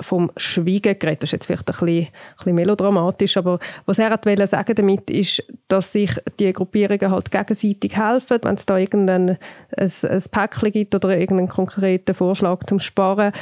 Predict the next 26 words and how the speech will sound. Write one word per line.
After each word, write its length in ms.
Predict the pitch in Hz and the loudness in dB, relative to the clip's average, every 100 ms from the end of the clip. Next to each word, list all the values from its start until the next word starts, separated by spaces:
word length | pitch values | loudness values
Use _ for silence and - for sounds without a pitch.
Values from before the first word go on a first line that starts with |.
| - - - - | -14 -14 -14 -4
dass 160 | 202 202 | -2 2
man 100 | 208 | 2
sagt, 420 | 185 190 175 175 - | 4 2 2 -2 -2
"Uh, 340 | 226 247 240 - | 2 4 2 0
jetzt 520 | 160 202 - - - | -2 -2 -8 -6 -6
will 260 | - 165 196 | -2 0 0
man 140 | - | 0
da 220 | 180 190 214 | 0 2 0
sparen, 560 | - 214 202 214 202 - | 0 -2 2 0 0 -2
da 220 | - 185 | -2 0
helfen 240 | 190 196 208 | 0 0 0
wir 80 | 196 | 2
mit, 340 | 190 196 - | 2 0 -2
um 80 | 190 | 0
das 160 | 185 | 0
ein 80 | 196 | 0
bisschen 160 | 196 190 | 2 0
abschwächen, 560 | 202 - 202 202 - | 0 -2 0 0 2
weil 100 | 196 | 2
nächstes 300 | 185 175 - | 4 2 0
Mal 160 | 202 180 | 0 0
trifft 320 | 175 185 180 | 0 -2 -2
es 60 | - | 0
dann 160 | 220 | 2
uns." 340 | 226 165 - - | 4 2 0 0
Und 220 | 165 - | -2 -4